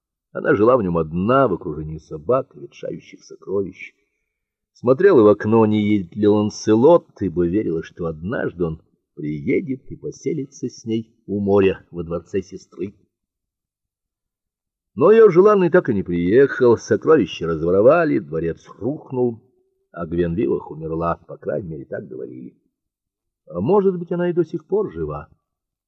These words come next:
и ждет человека, который никогда не приедет. Уехали прочь, а на берегу речки чайки клевали падаль.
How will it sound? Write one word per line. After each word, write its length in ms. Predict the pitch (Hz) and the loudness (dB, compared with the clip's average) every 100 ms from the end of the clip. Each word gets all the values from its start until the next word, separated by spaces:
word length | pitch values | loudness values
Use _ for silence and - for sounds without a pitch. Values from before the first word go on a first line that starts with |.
| _ | _
и 120 | 82 | -8
ждет 500 | 82 78 95 143 143 - | -8 0 4 4 2 -4
человека, 760 | - 101 82 78 85 104 - | -8 -4 -4 -4 -4 -4 -6
который 260 | - 69 71 | -20 -20 -20
никогда 320 | - _ 85 | -20 _ -16
не 100 | 85 | -16
приедет. 480 | - 69 80 82 _ _ _ _ _ _ _ _ _ _ _ _ _ _ _ _ _ _ _ _ | -16 -16 -14 -16 _ _ _ _ _ _ _ _ _ _ _ _ _ _ _ _ _ _ _ _
Уехали 540 | 95 110 151 151 139 | 0 4 6 6 2
прочь, 580 | 131 120 127 123 - - _ _ _ _ _ _ _ _ | 4 6 8 6 0 -14 _ _ _ _ _ _ _ _
а 80 | 165 | -10
на 80 | 80 | -6
берегу 340 | 82 90 139 | -4 2 4
речки 600 | 123 123 113 - - 90 | 6 4 2 -2 -8 -8
чайки 680 | - 107 104 95 87 - 80 | -2 0 2 0 -2 -12 -14
клевали 500 | - 80 78 82 76 | -12 -10 -6 -6 -8
падаль. 480 | - 82 71 65 | -12 -12 -12 -14